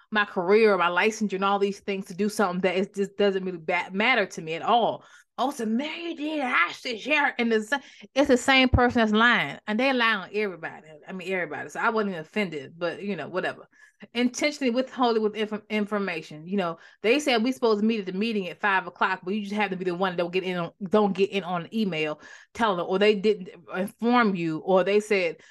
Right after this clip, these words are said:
"Oh, we told you, remember?" And they, "No, you didn't tell me anything."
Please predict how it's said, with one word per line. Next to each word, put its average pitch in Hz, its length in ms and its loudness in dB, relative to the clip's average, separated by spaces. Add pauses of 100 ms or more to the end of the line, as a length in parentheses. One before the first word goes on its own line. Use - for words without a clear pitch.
(160)
"Oh, 220 120 4
we 415 180 6
told 427 360 4
you, 262 100 2
remember?" 320 400 2
And 233 220 -4
they, 269 300 -2
"No, 359 280 0
you 349 100 -6
didn't 381 180 0
tell 339 160 -4
me 339 160 -10
anything." 370 400 -8